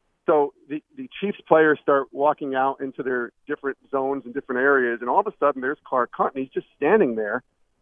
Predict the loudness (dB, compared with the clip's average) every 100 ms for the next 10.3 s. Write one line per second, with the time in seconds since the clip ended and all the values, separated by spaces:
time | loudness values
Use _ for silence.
0 | _ 2 4 4 4 0 -4 -2 -2 2
1 | 4 4 2 -6 -20 -6 -6 -4 -8 0
2 | 4 4 4 0 0 -6 -8 -10 -4 -2
3 | 0 4 6 6 4 0 -2 -6 -6 -2
4 | 0 0 -4 -6 -8 -8 -2 4 4 2
5 | _ _ _ _ _ 0 0 0 0 0
6 | 0 -2 0 0 0 -4 -8 -8 -6 -6
7 | -4 -6 -2 -2 -2 -2 -2 -4 -6 _
8 | _ -8 -4 2 4 2 -4 _ -2 2
9 | 4 6 4 4 -2 -2 -4 -4 -4 -8
10 | -4 -4